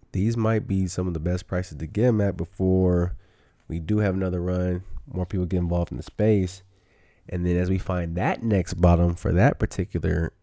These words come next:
juncture, those bottoms could be totally different from these ones. Or they could possibly maybe get close back, but never, like,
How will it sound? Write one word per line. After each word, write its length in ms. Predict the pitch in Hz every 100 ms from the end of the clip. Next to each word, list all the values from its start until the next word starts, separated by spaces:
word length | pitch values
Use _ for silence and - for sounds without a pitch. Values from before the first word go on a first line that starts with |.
| -
juncture, 640 | 90 85 87 92 87 85 - _ _ _ _ _ _ _ _
those 220 | - 104
bottoms 500 | 120 92 87 87 82 - _ _ _
could 180 | - 67
be 180 | 85 82 - - -
totally 640 | - - - 113 110 87 82
different 480 | 80 80 - 65 - _ _ _ _
from 220 | - 71
these 260 | 143 160 147
ones. 380 | - - - - _ _ - - _
Or 260 | - 85 87
they 140 | 82
could 200 | - -
possibly 520 | - 85 - - 87 - _ _ _ _ _ _ _
maybe 460 | 85 87 92 131 139
get 140 | 147
close 300 | - 160 165
back, 540 | - 165 175 190 - - _ -
but 380 | 101 90 -
never, 880 | 85 85 87 95 101 92 98 95 95
like, 360 | - 85 82 82